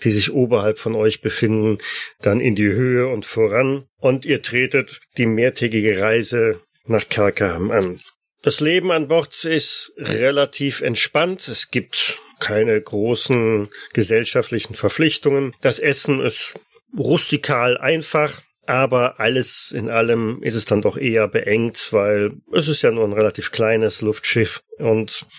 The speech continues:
dafür gesprächiger ist auf alle Fälle der Kapitän Quinn,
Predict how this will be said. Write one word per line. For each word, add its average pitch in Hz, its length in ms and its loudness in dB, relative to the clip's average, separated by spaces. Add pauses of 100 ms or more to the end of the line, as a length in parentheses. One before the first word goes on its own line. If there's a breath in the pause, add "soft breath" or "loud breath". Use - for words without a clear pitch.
(140)
dafür 151 640 0 (180)
gesprächiger 147 920 0
ist 120 120 -4
auf 123 160 -2
alle 127 200 2
Fälle 117 300 2
der 113 180 2
Kapitän 110 600 -2
Quinn, 147 360 0